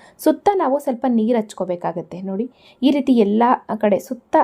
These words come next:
ನೀರು ಹಚ್ಕೊಂಡು ಫೋಲ್ಡ್ ಮಾಡ್ಕೋಬೇಕು. ಅವಾಗ ನಮ್ಗೆ ಎಣ್ಣೆಗೆ ಹಾಕಿದಾಗ ಓಪನ್ ಆಗಲ್ಲ, ಇಲ್ಲಾಂದ್ರೆ ಎಲ್ಲ ಓಪನ್ ಆಗ್ಬಿಡುತ್ತೆ. ಈ ರೀತಿ ಫೋಲ್ಡ್ ಮಾಡ್ಕೋಬೇಕು ನೋಡಿ. ಇವಾಗ ಇದು ರೆಡಿಯಾಗಿದೆ ನೋಡಿ. ಇದೇ ಥರ ನಾವು ಎಣ್ಣೆಗೆ ಹಾಕಿ ಡೈರೆಕ್ಟಾಗಿ ಫ್ರೈ ಮಾಡ್ಕೋಬೋದು,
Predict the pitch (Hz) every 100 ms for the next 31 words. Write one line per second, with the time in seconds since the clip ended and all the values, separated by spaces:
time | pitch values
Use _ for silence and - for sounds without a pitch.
0 | 247 240 262 220 - 208 208 381 349 262
1 | 240 214 190 196 190 - 294 226 240 233
2 | 226 226 226 208 247 285 240 214 185 220
3 | 247 196 220 226 202 170 165 170 - -
4 | - 277 294 285 294 262 240 208 214 196
5 | 180 180 180 - 247 523 262 226 220 233
6 | 226 214 214 190 - 190 196 202 196 202
7 | - 262 269 277 254 254 214 202 226 220
8 | 214 208 196 247 - 247 233 349 320 285
9 | 247 214 277 254 208 247 240 226 220 202
10 | 202 208 202 196 254 220 196 202 190 190
11 | 185 185 190